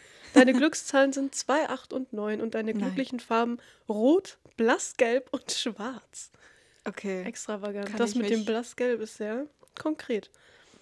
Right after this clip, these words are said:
Speaker 2: Blassgelb.
Speaker 1: Naja.
Speaker 2: Äh, das sind nicht meine Glückszahlen, das kann
Speaker 1: Und
Speaker 2: ich nicht,
Speaker 1: hier
Speaker 2: kann ich
Speaker 1: unten
Speaker 2: nicht
Speaker 1: sind noch
Speaker 2: unterschreiben.
Speaker 1: Eigenschaften der
Speaker 2: Oh ja.
Speaker 1: Sternzeichen, und zwar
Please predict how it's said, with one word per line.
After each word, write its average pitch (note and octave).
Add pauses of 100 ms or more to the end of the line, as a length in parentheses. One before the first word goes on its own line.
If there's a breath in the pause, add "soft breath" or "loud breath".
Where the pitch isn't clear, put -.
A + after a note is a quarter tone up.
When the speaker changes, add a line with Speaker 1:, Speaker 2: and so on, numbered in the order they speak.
(160 soft breath)
Speaker 2:
Blassgelb. G3 (1040)
Speaker 1:
Naja. A3+ (340)
Speaker 2:
Äh, G#3+
das G3+
sind G3+
nicht G3+
meine G3
Glückszahlen, -
das G#3
kann B3
Speaker 1:
Und A#3+
Speaker 2:
ich A#3
nicht, -
Speaker 1:
hier A#3
Speaker 2:
kann A#3+
ich B3
Speaker 1:
unten A#3
Speaker 2:
nicht G3+
Speaker 1:
sind A3
noch A3
Speaker 2:
unterschreiben. G3+
Speaker 1:
Eigenschaften C4
der G3+
Speaker 2:
Oh G3+
ja. G3
Speaker 1:
Sternzeichen, G#3
und G#3+
zwar A3+